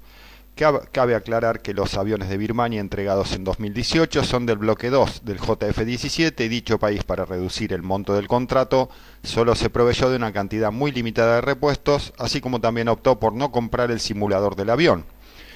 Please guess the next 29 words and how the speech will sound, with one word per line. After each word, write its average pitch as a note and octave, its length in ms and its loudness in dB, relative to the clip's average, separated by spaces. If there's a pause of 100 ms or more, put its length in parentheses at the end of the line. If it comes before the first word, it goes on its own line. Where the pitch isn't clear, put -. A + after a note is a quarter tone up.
(340)
Por D#3 160 6
otro F3 200 4
lado, F3 240 8
Birmania E3+ 480 4
gestiona D3 400 2
la C#3+ 120 6
compra C#3+ 320 2
directo A#2+ 380 2
con C3 200 4
Pakistán, D3 600 2
que A2+ 200 -2
es - 60 0
socio C3 480 2
minoritario D#3 840 2
del G2 140 2
proyecto, F2+ 640 -4
y C3 140 -2
no D#3 160 4
con A2+ 200 2
China, E2+ 400 -8 (560)
lo B2 220 6
que A#2+ 100 0
limitó A#2+ 420 4
su C3+ 180 6
acceso F3 640 4
al C3 220 0
soporte A#2+ 540 2
logístico. - 720 -4 (2750)
Chengdu, E3+ 520 0